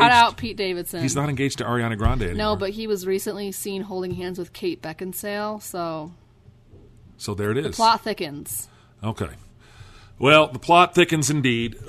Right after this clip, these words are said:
Speaker 2: but the point being that the State of the Union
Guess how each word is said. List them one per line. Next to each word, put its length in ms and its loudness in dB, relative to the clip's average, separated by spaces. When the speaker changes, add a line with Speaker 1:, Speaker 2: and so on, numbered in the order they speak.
Speaker 2:
but 280 -2
the 80 0
point 520 -4
being 640 -2
that 320 4
the 80 -6
State 300 8
of 80 6
the 80 4
Union 500 2